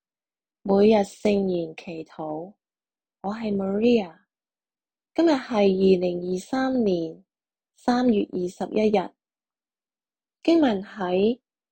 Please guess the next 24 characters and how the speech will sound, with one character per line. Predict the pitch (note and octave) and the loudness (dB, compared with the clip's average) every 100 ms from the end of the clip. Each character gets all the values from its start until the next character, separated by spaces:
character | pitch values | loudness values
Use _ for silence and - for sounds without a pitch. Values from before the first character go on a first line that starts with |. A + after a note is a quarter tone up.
| _ _ | _ _
若 | A#3+ A3+ | 4 4
望 | G#3+ G#3 G3+ | 4 4 2
福 | - C#4+ A#3+ | 2 2 4
音 | C#4 C4+ | 4 2
五 | A3+ F#3 G3 | 0 0 0
章 | A3+ B3 B3 B3 B3 _ _ _ _ _ _ - | 4 6 6 2 -6 _ _ _ _ _ _ 0
一 | C4 C4 | 0 2
到 | G#3 G3 | 2 2
三 | - A#3 A#3 | -2 -2 0
節 | A#3 - G3 F3+ - _ _ _ _ | -2 2 2 2 -4 _ _ _ _
同 | - F#3+ E3+ - | -10 -8 -8 -10
五 | F3+ F#3 | -8 -2
到 | G#3+ G3 | 2 2
十 | F#3 - - | 0 -4 -2
六 | E3+ D#3 - | -4 -4 -4
節。 | G3 F3 - _ _ _ _ _ _ _ _ _ _ _ _ _ _ _ - | -2 -2 -4 _ _ _ _ _ _ _ _ _ _ _ _ _ _ _ -6
主 | G3 G3+ A3+ | 2 2 2
題 | B3 G3 F3+ | -2 -6 -6
係 | G3 G#3+ F3+ F3 F3 - _ _ _ _ _ | -8 -8 -4 -4 -4 -8 _ _ _ _ _
受 | - A#3 G#3+ G#3 | -4 2 4 4
害 | G3+ G3+ F#3+ F#3 | 0 -2 0 0
者 | - F#3 F3+ G3+ | 0 -2 0 -4
情 | - F#3 D#3 D3+ | -6 -12 -12 -4
結。 | F3 E3 | -2 -2